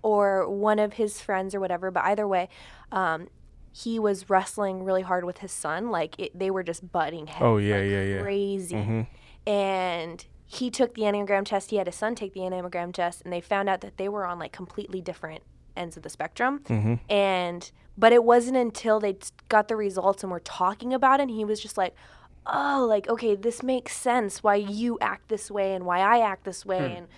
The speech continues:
Speaker 1: you know, I'm trying to make you become me when you're a four, and I'm a, I think he was, like, a, a one, I forget which number he was, but, like, they were completely different. And he was like,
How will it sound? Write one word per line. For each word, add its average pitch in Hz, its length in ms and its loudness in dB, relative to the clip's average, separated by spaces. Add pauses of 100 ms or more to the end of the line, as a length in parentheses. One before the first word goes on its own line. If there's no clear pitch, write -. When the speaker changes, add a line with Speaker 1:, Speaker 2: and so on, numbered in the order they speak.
(340)
Speaker 1:
you 240 140 2
know, 226 320 8
I'm 220 160 2
trying 233 340 0
to 226 80 -6
make 208 400 -4
you 214 100 -8
become 196 680 -4
me 202 600 -6 (320)
when 220 340 -2
you're 208 220 4
a 170 80 4
four, 175 720 -2 (640)
and 190 260 4
I'm 202 180 4
a, 170 300 -2
I 190 80 -8
think 202 240 -8
he 208 80 -8
was, 185 320 0
like, 170 220 -2
a, - 300 -10 (800)
a - 40 -20 (380)
one, 202 360 -6
I 233 160 0
forget 196 320 -6
which 190 180 -8
number 190 240 -4
he 180 140 -6
was, 180 240 0
but, 175 180 -4
like, 175 180 -4
they 214 120 0
were 196 80 0
completely 190 400 -6
different. 185 280 -4
And 180 80 -8
he 190 100 -4
was 180 120 -4
like, 170 160 -2